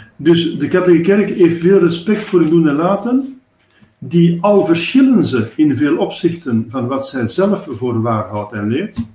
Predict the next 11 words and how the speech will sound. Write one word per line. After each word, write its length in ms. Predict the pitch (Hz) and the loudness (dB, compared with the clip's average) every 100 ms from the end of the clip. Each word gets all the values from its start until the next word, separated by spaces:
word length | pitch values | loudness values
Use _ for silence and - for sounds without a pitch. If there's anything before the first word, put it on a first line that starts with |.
| _ _ _ _ _ _ - | _ _ _ _ _ _ -6
Verschillen, 500 | 123 - 233 240 113 | -6 -2 0 0 0
nee, 180 | 135 110 | -2 -2
ze 80 | 107 | -4
zijn 220 | 120 110 | -4 -4
gewoon, 420 | 110 117 113 110 | -2 -2 -2 -4
eh, 160 | 107 104 - - _ _ - | -6 -10 -14 -20 _ _ -8
in 200 | 120 110 | -4 -2
tegenstelling 580 | 233 254 - 160 117 - _ | -2 -2 -4 -6 -6 -8 _
in 180 | 120 104 | -10 -6
veel 280 | 113 - - | -4 -4 -4
gevallen. 480 | - 113 113 135 | -4 -6 -10 -10